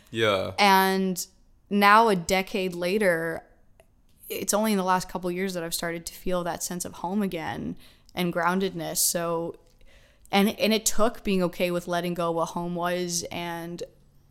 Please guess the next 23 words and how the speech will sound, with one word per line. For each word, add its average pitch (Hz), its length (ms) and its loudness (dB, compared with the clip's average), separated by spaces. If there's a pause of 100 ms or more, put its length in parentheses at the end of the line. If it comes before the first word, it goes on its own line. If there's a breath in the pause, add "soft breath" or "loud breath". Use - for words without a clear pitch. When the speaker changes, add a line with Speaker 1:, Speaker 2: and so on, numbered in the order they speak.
(220)
Speaker 2:
and 190 220 0
starting 185 300 2
to 180 80 -10
shift - 420 -4
and 185 100 -4
make 185 160 -10
a 190 60 -12
conscious 185 400 -2
effort. 180 340 -4 (320 loud breath)
Even 220 280 0
little 214 200 -2
things 208 400 -2
like 196 300 -4
decorating 202 640 -4
my 180 140 -6
house. 180 400 -2
I 180 80 -4
have 185 300 -4
a 196 100 -4
dog 190 400 -2
who's 190 280 -4
upstairs 185 600 -2
and 180 580 -6